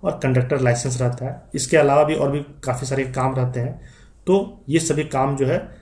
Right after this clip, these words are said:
आपके थ्रू होंगे, ठीक है। As a एलडीसी वहाँ पर आप इन सभी कामों को देखेंगे। तो इसमें आपको public dealing काफ़ी ज़्यादा है, हमेशा public का जो है काम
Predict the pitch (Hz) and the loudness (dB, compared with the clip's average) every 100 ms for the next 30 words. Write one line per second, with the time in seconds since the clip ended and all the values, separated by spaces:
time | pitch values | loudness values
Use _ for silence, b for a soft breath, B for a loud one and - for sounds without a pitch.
0 | B - 127 127 190 190 190 180 139 110 | B -4 -2 0 2 2 2 4 4 2
1 | 98 - - - - 208 113 - 120 127 | -2 -10 -16 -10 -6 -4 -4 -2 0 2
2 | 123 127 123 175 147 120 135 135 - - | 4 4 2 0 0 0 0 0 0 -6
3 | - - 147 139 143 131 127 139 185 139 | -10 -6 -2 0 0 2 2 2 4 4
4 | 127 107 95 95 - - 160 160 190 180 | 4 -4 -8 -14 -8 -2 0 4 6 6
5 | - 180 185 143 131 165 147 156 165 139 | 4 -2 2 4 6 4 2 2 2 0
6 | 123 143 139 135 135 127 - - - - | 0 2 2 2 -2 -4 -10 -20 -20 -20
7 | - - 131 127 147 - 131 131 139 139 | -8 0 2 4 2 2 2 2 2 2
8 | 127 131 - 123 131 | 2 0 0 0 0